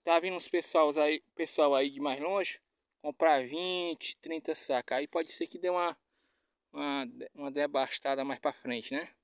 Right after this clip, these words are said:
E o nosso capinhaçu tá aqui, ó. Andei plantando uns pés, ó. Vamos, tô plantando cana. Muita cana eu tô plantando mais no meio dele, ó. A coisa bonita, ó. Pensa no capim.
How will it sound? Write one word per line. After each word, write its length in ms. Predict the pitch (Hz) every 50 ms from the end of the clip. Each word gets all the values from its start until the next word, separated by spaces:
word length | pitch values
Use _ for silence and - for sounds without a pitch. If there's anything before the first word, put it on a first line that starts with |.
| _ _ _ _ _ _ _ _ _ _ _ _ _ _ _ _ _
E 80 | 139 143
o 60 | 156
nosso 220 | 170 180 175 - -
capinhaçu 600 | 202 202 - - 208 202 190 185 - - 208 -
tá 120 | - 220
aqui, 280 | 208 - - 185 156 127
ó. 120 | 120 - - _ _ _ _ _ _ _ _ _ _ _ _ _
Andei 120 | - 147 143
plantando 440 | - 147 135 - - 139 127 127 123
uns 180 | - - -
pés, 480 | - - 160 185 196 196 185 165 139 -
ó. 60 | - - _ _ _ _ _ _ - - - - _ _ _ _ _ _ -
Vamos, 340 | 147 160 165 170 160 - _ _
tô 140 | 170 175 -
plantando 520 | - 180 160 - - 170 160 160 160 147 - _ -
cana. 480 | 175 175 185 196 202 196 185 185 - - _ _ _ _ _ -
Muita 340 | 156 185 196 - - 165
cana 220 | - - 156 151 143
eu 20 |
tô 140 | - 156 139
plantando 420 | - 151 143 131 - 143 143 147
mais 180 | 139 135 135 143
no 80 | 147 143
meio 200 | 143 139 135 131
dele, 320 | 143 165 185 190 160 123
ó. 60 | 113 - _ _ _ _ _ _ _ _ _ -
A 60 | 131
coisa 320 | - - 151 147 135 139 135
bonita, 460 | 135 135 139 139 135 120 - - -
ó. 140 | - _ _ _ _ _ _ _ _ _ _ _ _ _ _ _ _ _ _ _ _ _ -
Pensa 380 | - 165 202 233 220 - - 220
no 80 | 208
capim. 500 | - - 190 175 - _ 170 170 160 262